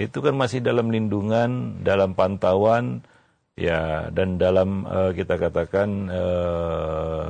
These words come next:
tanggung jawab orang tua. Ya, nah, demikian. Jadi ya, ya, orang tua di sini tidak bisa melepasnya begitu saja. Ya, nah, demikian. Yang agak aneh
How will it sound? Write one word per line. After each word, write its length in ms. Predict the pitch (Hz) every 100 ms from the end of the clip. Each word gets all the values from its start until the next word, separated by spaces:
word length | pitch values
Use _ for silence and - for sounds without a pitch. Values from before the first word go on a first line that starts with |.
| 82 95
tanggung 320 | 101 107 107
jawab 400 | 85 87 120 -
orang 240 | 113 113
tua. 480 | 120 151 120 76 - - _ _ _ _ _ _ _ _ _ _ -
Ya, 240 | 95 127 - 87
nah, 400 | 87 82 78 78
demikian. 800 | 78 82 82 151 147 104 - -
Jadi 320 | 90 101 120
ya, 320 | 95 90 87 - _ _ _ _ _
ya, 320 | 85 82 82
orang 320 | 85 90 85
tua 160 | 101 127
di 80 | 107
sini 240 | 104 71
tidak 320 | 104 92 82
bisa 640 | 85 80 87 85 85 87 - - _ _ _ -
melepasnya 800 | 95 95 - - 95 - 92 82
begitu 400 | 85 82 82 82
saja. 640 | - 120 135 101 101 107 _ _ _ _ _
Ya, 160 | 101 123
nah, 320 | 95 85 82
demikian. 640 | 78 78 80 78 76 71 - _ _ _ _ _ -
Yang 560 | 120 120 123 123 113 104 - - - _ -
agak 360 | 101 92 101 -
aneh 320 | 139 156